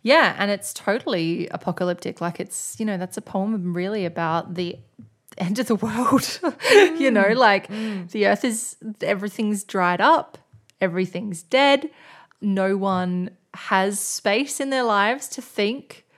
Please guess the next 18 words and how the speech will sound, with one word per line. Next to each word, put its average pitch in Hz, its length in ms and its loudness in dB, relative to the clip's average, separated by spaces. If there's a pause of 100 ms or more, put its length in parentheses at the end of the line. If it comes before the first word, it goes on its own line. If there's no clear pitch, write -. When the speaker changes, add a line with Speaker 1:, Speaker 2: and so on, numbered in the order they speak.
(140)
Speaker 2:
Mm. 202 340 -8
Speaker 1:
or 185 220 2
do 196 640 0
anymore 247 560 2
because 240 920 -2
everything 214 520 -2
around 190 440 -4
everyone 196 600 -4
is 185 220 -8
drying 175 380 -8
up - 280 -12
and 185 120 -4
is 185 120 -8
dead. 269 300 -6
The 196 80 -6
sun 214 480 -6
grew 202 220 -8
cold. 226 760 -6